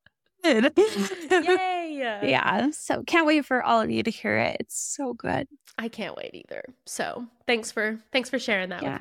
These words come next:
Speaker 1: Yeah.
Speaker 2: me.
Speaker 1: <laughs> Of course.
Speaker 2: Also, Stani will be doing all the cover arts for it. So
Speaker 1: Yes.
Speaker 2: that's
Speaker 1: That'll
Speaker 2: the fun
Speaker 1: be
Speaker 2: thing
Speaker 1: fun.
Speaker 2: about it. Yeah.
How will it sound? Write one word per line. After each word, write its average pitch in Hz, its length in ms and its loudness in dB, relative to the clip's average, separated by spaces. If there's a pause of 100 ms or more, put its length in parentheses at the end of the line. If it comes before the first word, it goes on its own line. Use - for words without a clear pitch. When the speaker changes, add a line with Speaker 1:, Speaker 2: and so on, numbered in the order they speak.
Speaker 1:
Yeah. 269 100 0 (400)
Speaker 2:
me. 285 120 4
Speaker 1:
<laughs> - 20 -4 (240)
Of 320 160 2
course. 240 120 2
Speaker 2:
Also, 254 240 2
Stani 254 320 0
will 277 120 2
be 262 100 -2
doing 254 200 -2
all 220 160 0
the 240 80 -2
cover 226 240 -2
arts 190 240 -6
for 185 180 -4
it. 180 200 -8
So 190 280 -2
Speaker 1:
Yes. 370 800 4 (340)
Speaker 2:
that's 208 140 -12
Speaker 1:
That'll 311 200 4
Speaker 2:
the 320 40 4
fun 285 60 4
Speaker 1:
be - 20 -2
Speaker 2:
thing - 140 -6
Speaker 1:
fun. 214 140 -4
Speaker 2:
about 220 160 -6 (100)
it. 214 60 -20 (260)
Yeah. - 140 -16